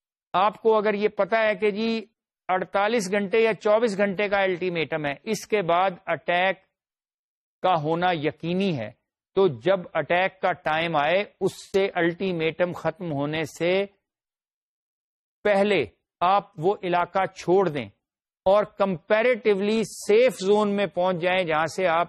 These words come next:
ایک آدھ گھنٹے میں ٹریول کر کے آسانی سے پہنچ سکیں اور سیف ہیون میں آپ جا کر پناہ لیں، رابطے میں رہیں۔ اپنا کلو یا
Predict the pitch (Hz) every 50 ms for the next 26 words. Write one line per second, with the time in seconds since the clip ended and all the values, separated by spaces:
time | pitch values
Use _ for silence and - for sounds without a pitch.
0 | _ - 165 160 175 180 170 175 _ - 165 160 165 160 151 139 143 143 147 135
1 | - 160 156 160 165 156 - _ - 156 156 156 156 180 185 170 - 156 147 139
2 | - - 143 147 165 _ _ _ _ _ _ _ - - 175 170 - - - 170
3 | 185 202 214 226 196 - 208 180 - - 139 139 139 135 - - 143 - - 127
4 | 113 104 _ _ _ _ _ _ _ - - 254 233 - - - - 202 226 247
5 | 233 - - - 147 170 180 180 208 208 196 190 185 185 190 190 170 160 165 160
6 | - 143 151 151 151 151 - 175 160 139 _ - 151 147 170 185 196 190 190 196
7 | 196 196 _ _ _ _ _ _ _ _ _ - 127 131 147 151 160 170 170 -
8 | 220 214 214 214 214 196 185 180 180 185 190 - _ _ _ _ _ _ - 180
9 | 185 190 - 202 202 208 214 214 214 208 226 226 _ _ _ _ - 202 208 214
10 | 226 233 233 226 220 _ _ _ - 151 175 196